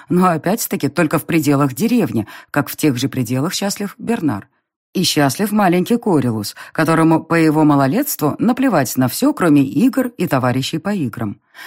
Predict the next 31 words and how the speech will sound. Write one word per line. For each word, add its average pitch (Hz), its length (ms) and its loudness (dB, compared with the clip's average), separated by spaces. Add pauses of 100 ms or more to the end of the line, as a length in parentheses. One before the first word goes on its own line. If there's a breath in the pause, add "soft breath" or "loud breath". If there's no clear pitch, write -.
Спокоен 240 500 2
старый 156 360 2
бродяга 190 420 0
Трисмегист, 202 720 -2 (260 loud breath)
но 143 200 4
он 143 220 2
по 180 120 0
жизни 185 340 2
пофигист, 135 540 -2 (220)
насколько 175 420 0
уже 160 260 2
поняла 139 400 4
его 160 220 2
Селена. 143 500 0 (340 loud breath)
Но 180 140 2
и 170 60 2
только 160 260 -2
потому 156 360 0
пофигист, 180 720 -2
что 151 200 -4
его 165 240 2
всегда 151 360 -2
больше 170 280 0
интересовала 143 760 2
наука, 131 460 0 (240 loud breath)
чем 147 200 2
живые 139 320 2
существа 131 680 -4
и 175 120 -4
их 135 320 2
взаимоотношения. 156 1300 -2